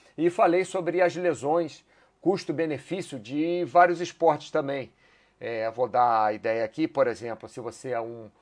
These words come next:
é um corredor de maratona e tem problemas sérios no joelho, você pode pensar em mudar de esporte, né?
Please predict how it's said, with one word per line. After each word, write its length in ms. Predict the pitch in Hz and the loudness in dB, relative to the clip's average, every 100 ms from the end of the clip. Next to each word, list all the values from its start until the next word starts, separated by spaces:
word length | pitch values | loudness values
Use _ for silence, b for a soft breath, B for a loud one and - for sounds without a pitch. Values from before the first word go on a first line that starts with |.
| b b | b b
é 120 | - | -10
um 260 | 107 117 110 - | -8 -8 -14 4
corredor 500 | 175 165 131 143 131 | 6 6 4 0 -2
de 140 | 131 | -2
maratona 680 | 120 127 117 - 127 131 117 | 0 2 2 -2 0 0 -2
e 40 | |
tem 180 | 110 143 | -6 -6
problemas 480 | 139 131 131 123 113 | -2 0 0 0 -4
sérios 400 | - 151 151 117 | 4 6 6 0
no 140 | 131 | -10
joelho, 500 | 120 120 170 170 123 | -8 0 2 2 0
você 140 | 113 135 | -6 -8
pode 260 | 147 156 | -6 -6
pensar 460 | 165 170 - 156 175 | -2 -4 -2 -4 -2
em 240 | 185 185 | -4 -8
mudar 400 | 165 190 165 156 | -8 -4 0 2
de 80 | 165 | 2
esporte, 580 | 151 - 143 147 - 107 | -4 -2 2 2 0 -12
né? 220 | 110 147 | -10 -10